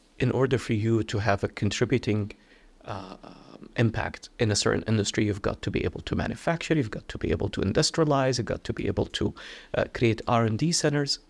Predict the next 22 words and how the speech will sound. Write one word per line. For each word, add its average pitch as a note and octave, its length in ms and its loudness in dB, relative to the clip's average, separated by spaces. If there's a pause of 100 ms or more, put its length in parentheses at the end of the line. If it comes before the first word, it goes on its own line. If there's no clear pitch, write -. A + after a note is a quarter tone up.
Absolutely, D#3+ 720 0
all C3+ 220 6
of D3 100 4
the - 80 2
above, D3+ 280 2
but - 120 -4
you - 260 0
also C#3 480 2 (100)
could C#3+ 300 -2
be - 320 0
a - 180 -2
think - 380 0
tank F3+ 440 -2 (520)
and A#2+ 160 4
a, - 100 0
and A2+ 100 2
a A#2 40 -2
thought D#3+ 360 0
leader G#2 460 -2
in A#2 120 2
an G#2+ 140 0
industry B2+ 520 0